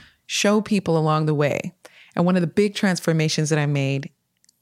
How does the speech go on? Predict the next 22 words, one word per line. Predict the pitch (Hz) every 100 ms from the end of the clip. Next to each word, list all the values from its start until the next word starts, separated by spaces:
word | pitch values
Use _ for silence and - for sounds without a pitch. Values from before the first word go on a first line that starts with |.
| - -
which | 156 -
dealt | - -
with | -
the | - 185
ego | 175 156 135 151
and | 135
the |
performance | - 139 - 170 160 143 131 -
and | - 143
making | 151 151
sure | 147 151
not | 143 151
to | -
be, | 156 139 139
you | 151
know, | 135
have | 135 147
this | 143
superiority | - 139 156 139 143 175 151 147
thing | 139 143
going, | 135 135 143
was | 143 143 151